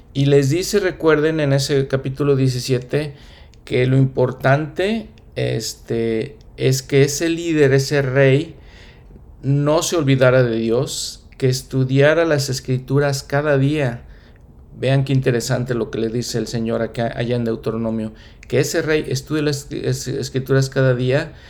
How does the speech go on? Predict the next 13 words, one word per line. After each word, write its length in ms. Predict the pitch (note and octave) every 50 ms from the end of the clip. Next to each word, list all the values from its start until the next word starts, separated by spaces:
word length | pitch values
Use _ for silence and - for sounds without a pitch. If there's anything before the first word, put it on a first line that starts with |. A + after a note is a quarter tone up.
| - - - - - -
que 140 | - C3 B2+
no 220 | C3 C3 C#3 D3+
s-, 200 | D#3+ D#3 - - - - - D#3 -
se 220 | - - C3+ C3
engu-, 360 | B2 B2 A#2+ A#2 A#2+ B2+ C3 C3+
enorgullece 640 | C3+ C3+ C3 B2+ A#2+ B2+ B2+ A#2+ C3+ D3 D#3 D3+ E3+
en 80 | E3
su 180 | D3+ - D#3+ C#3
co-, 160 | - - -
enorgullezca 920 | C3 C3+ C3 C3 C3 B2+ B2+ B2 B2 B2 B2+ B2 B2+ D3 E3+ - - - F3
en 60 | F3
su 160 | - E3+ -
corazón, 640 | - D#3+ D#3 D#3 D3+ - - D3+ C#3+ C#3+ D3+ D3+ C#3